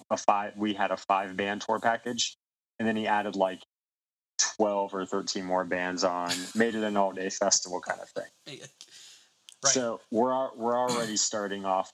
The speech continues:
Speaker 1: with, like, there's too much happening. I show up there, he's not there. He's like, "Oh, two bands dropped off,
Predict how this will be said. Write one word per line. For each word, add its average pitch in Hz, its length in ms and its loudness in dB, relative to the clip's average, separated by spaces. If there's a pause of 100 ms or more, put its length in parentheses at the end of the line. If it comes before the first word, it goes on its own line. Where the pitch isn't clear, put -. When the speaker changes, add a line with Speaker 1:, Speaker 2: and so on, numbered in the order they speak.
Speaker 1:
with, 101 220 -4
like, 92 240 -2 (200)
there's 98 220 0
too - 180 -2
much 92 220 -2
happening. - 400 -4 (420)
I 101 80 0
show 104 300 2
up 101 140 -6
there, 98 400 0 (140)
he's 104 200 2
not 92 260 0
there. 87 460 0 (560)
He's 110 160 2
like, 107 160 0
"Oh, 123 340 0
two 151 200 2
bands 131 340 0
dropped 110 380 0
off, 98 280 -2